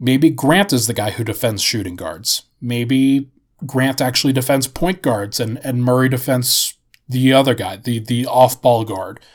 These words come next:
Um, I don't know, but given the fact that Murray and Jokic is Denver's primary identity,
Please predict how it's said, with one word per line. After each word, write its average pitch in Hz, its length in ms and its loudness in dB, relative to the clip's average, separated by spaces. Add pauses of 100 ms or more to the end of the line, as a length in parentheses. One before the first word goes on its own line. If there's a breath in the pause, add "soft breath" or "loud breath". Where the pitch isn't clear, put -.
(800 soft breath)
Um, 123 520 4
I 147 120 6
don't 165 140 4
know, 123 380 -2
but 127 260 2 (1000 soft breath)
given 233 300 0
the 220 80 4
fact 160 340 0
that 143 160 -4
Murray 156 480 4
and 135 100 2
Jokic 127 440 0
is 117 180 0
Denver's 127 380 0
primary 127 560 2
identity, 120 580 -2